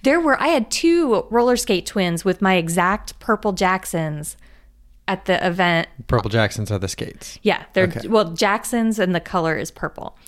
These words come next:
Speaker 2: Okay.
Speaker 1: Um, and I think it's because those purple Jacksons were on sale at the skate shop.
Speaker 2: Okay.
Speaker 1: Uh, a bunch of people got 'em.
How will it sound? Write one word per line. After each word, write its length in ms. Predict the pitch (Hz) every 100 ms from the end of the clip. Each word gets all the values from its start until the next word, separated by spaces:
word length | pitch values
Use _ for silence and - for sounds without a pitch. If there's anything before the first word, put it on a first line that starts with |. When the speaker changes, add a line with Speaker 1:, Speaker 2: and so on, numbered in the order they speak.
| -
Speaker 2:
Okay. 220 | 120 117 - -
Speaker 1:
Um, 300 | 190 156 147 -
and 140 | 202 196
I 80 |
think 180 | 190 262
it's 120 | 262 -
because 340 | 220 208 170
those 240 | 185 175
purple 320 | - 190 170 165
Jacksons 500 | 165 165 - 165 160
were 140 | 160
on 140 | 147
sale 300 | 151 190 175 151
at 120 | 151
the 60 | 151
skate 280 | - 185
shop. 320 | - - - -
Speaker 2:
Okay. 320 | 120 110 -
Speaker 1:
Uh, 260 | - 156 -
a 40 |
bunch 200 | 165 160
of 80 | -
people 200 | 170 151
got 220 | 147 156
'em. 160 | 143 170